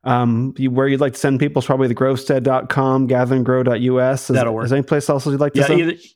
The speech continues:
Speaker 2: either one. They're, they're kinda, they just, one, one's our family blog, and we just link over to the events website. But either one will get you where you need to go. Also, if you're interested in the book, I guess we could mention that too,
Speaker 1: Mm.
Speaker 2: Durable Trades.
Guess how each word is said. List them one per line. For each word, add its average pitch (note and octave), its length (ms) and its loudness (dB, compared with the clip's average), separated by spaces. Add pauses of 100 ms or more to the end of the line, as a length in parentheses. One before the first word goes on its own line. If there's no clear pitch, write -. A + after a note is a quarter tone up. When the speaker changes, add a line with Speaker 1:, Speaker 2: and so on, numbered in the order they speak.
(180)
Speaker 2:
either F3+ 240 2
one. C3+ 240 2
They're, C#3 280 0
they're C3+ 260 -2
kinda, A#2 320 -4
they B2 180 -2
just, A2+ 200 -8
one, D3+ 300 -2
one's F#3 280 2
our C#3 100 0
family C3 340 0
blog, A#2+ 400 0
and A2+ 100 -6
we A2 120 -6
just G#2+ 180 -10
link A2 220 -6
over A2 260 -4
to G#2 140 -12
the G#2+ 500 -8
events A2 380 -6
website. G#2+ 560 -8 (500)
But C#3 80 0
either C#3 180 2
one A#2 180 0
will A2+ 120 -4
get A2 200 -8
you B2 100 -4
where G#2+ 100 -6
you G#2+ 80 -8
need A2 160 -10
to A2+ 60 -8
go. A2 500 -8
Also, C#3 280 0
if C3+ 120 -4
you're C3+ 100 2
interested B2+ 400 -4
in A#2+ 80 -4
the A2+ 80 -6
book, D3+ 340 -2
I C3+ 60 2
guess B2 240 -2
we - 60 -20 (200)
could A2+ 120 -10
mention A2 260 -10
that A2 180 -10
too, B2 180 0
Speaker 1:
Mm. A#2 40 -10
Speaker 2:
Durable A2 320 -4
Trades. C3+ 540 -6